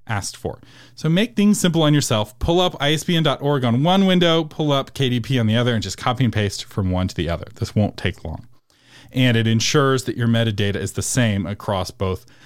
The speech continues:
systems, because some stores that sell your book will look to one for the data, some will look to the other for the data. So just save yourself some hassle, make sure that they match.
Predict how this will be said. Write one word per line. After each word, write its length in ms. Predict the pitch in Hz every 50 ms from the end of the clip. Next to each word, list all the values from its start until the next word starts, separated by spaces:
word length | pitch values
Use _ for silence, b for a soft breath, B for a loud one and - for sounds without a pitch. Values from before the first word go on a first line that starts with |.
| B B
systems, 560 | B - - 123 104 - - 87 - - - -
because 320 | - 107 - - - -
some 540 | - - - - 165 160 160 156 160 165 151
stores 800 | 151 - - - - 160 151 147 117 98 98 120 180 220 - - b b b b b b b
that 160 | 110 - -
sell 220 | - - 113 113
your 160 | 120 123 123
book 320 | 113 110 110 92 78 - - - -
will 240 | 127 117 117 113 110
look 240 | 110 117 113 - -
to 120 | - - 113
one 320 | 110 135 147 165 175 180
for 160 | - - 160
the 100 | 139 135
data, 400 | 123 127 127 127 120 123 123 - -
some 260 | - - - 123 120
will 100 | 120 117
look 240 | 110 110 - - - - -
to 100 | - -
the 160 | 113 117 - -
other 300 | 120 117 113 104 - -
for 160 | - - -
the 120 | 92 95 90
data. 340 | 87 85 82 85 80 98
So 260 | - - - 101 92 B B B B B B B B -
just 320 | - 135 - - - - - _ _ _ _ -
save 200 | - 160 156 151
yourself 280 | 156 151 - 139 120 -
some 140 | - 107
hassle, 440 | 92 110 101 95 - 104 98 95 - -
make 160 | - 95 87 -
sure 180 | - 101 90
that 160 | 85 85 80
they 120 | - 87 85
match. 400 | 82 78 71 - - - -